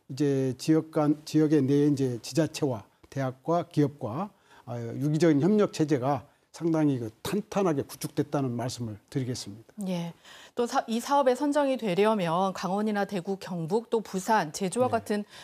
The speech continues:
Speaker 2: 다른 시도 권역과 경쟁을 해야 될 텐데
Speaker 1: 그렇습니다.
Speaker 2: 전북만의 좀 차별화된 전략이 좀 있을까요?
Speaker 1: 한 세 가지로 말씀을 드릴 수가 있겠는데요. 그 일 차 년도에 이제 좌절된 아픔을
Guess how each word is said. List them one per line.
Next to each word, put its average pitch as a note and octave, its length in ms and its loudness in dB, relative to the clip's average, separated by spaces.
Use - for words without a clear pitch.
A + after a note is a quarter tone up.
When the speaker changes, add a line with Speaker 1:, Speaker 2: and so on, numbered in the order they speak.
Speaker 2:
다른 C4 400 0
시도 D4 300 -2
권역과 E3 580 -4
경쟁을 G#3 420 0
해야 C4+ 220 0
될 F3 140 -4
텐데 - 0 -
Speaker 1:
그렇습니다. D#3+ 560 0
Speaker 2:
전북만의 D4+ 540 2
좀 C#4 120 -4
차별화된 F4+ 520 2
전략이 G3 400 -2
좀 F#3 140 -6
있을까요? D#3+ 560 -4
Speaker 1:
한 D3 140 -2
세 F3 180 4
가지로 F3 340 4
말씀을 C3+ 960 0
드릴 B2+ 180 -4
수가 C#3 220 -4
있겠는데요. A#2+ 560 -6
그 A2+ 320 -8
일 C#3 120 0
차 F3 200 2
년도에 D3+ 680 4
이제 C3+ 160 2
좌절된 C3+ 680 0
아픔을 C3 640 0